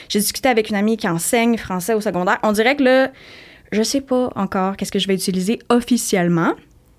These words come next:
Mais je voulais pas non plus, euh, reporter le projet. Fait que pour aujourd'hui, je vais twister ça selon chaque histoire. Puis dans tous les cas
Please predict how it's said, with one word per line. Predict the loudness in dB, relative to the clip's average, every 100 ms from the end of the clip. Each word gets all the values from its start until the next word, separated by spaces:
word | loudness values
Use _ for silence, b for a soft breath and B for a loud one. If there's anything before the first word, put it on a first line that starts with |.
| -20 _ _ 0
Mais | 2 2
je |
voulais | 2 0
pas | 0
non | -2
plus, | -2 -4 -2
euh, | -4 -8 -10
reporter | -4 -4 -4 -6 -8
le | -8
projet. | -6 -6 -4 -8
Fait | -8 -10
que | -8 -6 -6
pour | -6 -4
aujourd'hui, | -2 -2 -2 -4
je | -2
vais | -6
twister | -4 -6 -4 -6
ça | -8 -8 -10
selon | -6 -4 -2
chaque | -4 -6 -8
histoire. | -8 -6 -4 -4 -4
Puis | -2
dans | 0
tous | 2
les | 2 4
cas | 2 2